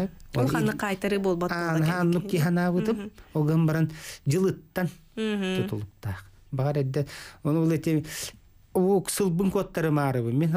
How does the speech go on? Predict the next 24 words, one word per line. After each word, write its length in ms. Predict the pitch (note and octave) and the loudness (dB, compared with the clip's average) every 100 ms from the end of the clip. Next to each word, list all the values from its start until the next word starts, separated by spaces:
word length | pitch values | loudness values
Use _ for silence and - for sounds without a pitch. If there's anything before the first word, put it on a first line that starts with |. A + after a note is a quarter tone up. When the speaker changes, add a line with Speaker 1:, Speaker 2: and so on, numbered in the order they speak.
| D#3 | -2
Speaker 1:
тахаҥа 340 | - C#3+ E3+ | -2 0 2
жыл 120 | F3 F3 | 0 0
кэнтэн 360 | E3 D#3+ D3+ | 0 0 2
эмэ 140 | C#3 C#3 | 2 2
уруокпун 400 | C#3 A#2+ - A#2 | 0 -2 -2 -2
өбөтө 280 | A2 - | -2 -4
болла 260 | G#2+ G#2 G#2+ | -6 -6 -8
холорай. 400 | - A2 G#2+ A#2+ D#4 | -8 -8 -6 -8 -8
Speaker 2:
Мгм. 340 | C4+ G#3+ G#3 | -4 -2 0
Speaker 1:
Э, 420 | G3 F#2+ G1+ - - - - C#3+ | 0 -2 -2 -4 -6 -12 -8 0
ол 140 | C#3 | 2
унньуга 420 | C#3+ C3+ B2+ B2+ | 4 4 2 2
эҥин 260 | B2+ A#2+ A#2+ | 2 2 0
дии 100 | C#3+ | 0
халлаан 460 | - B2+ B2 A#2+ A#2 | -2 -2 0 0 0
лиэн 260 | A#2 A#2 | -2 -2
эрдэҕинэ. 400 | - A2+ A2 A2+ - - - - | -4 -4 -2 -4 -8 -18 -10 -2
Уруокпун 460 | B2 B2+ - C3 | 0 -2 -2 2
өбөтө 320 | C3 B2 C3 | 2 2 0
болла, 280 | C3+ C3+ D3 | 0 2 0
дьоннор. 380 | B2+ B2 A#2+ C3+ - - - - - - - | 0 2 2 2 -2 -16 -16 -12 -12 -10 -2
Огонон 420 | D#3+ E3+ F3 E3+ | 2 2 4 4
баран, 420 | E3 E3 D#3+ - - - - | 2 2 0 -2 -10 -20 -12
э, 560 | F#3 C3 B2+ B2 B2 | -4 -2 0 2 0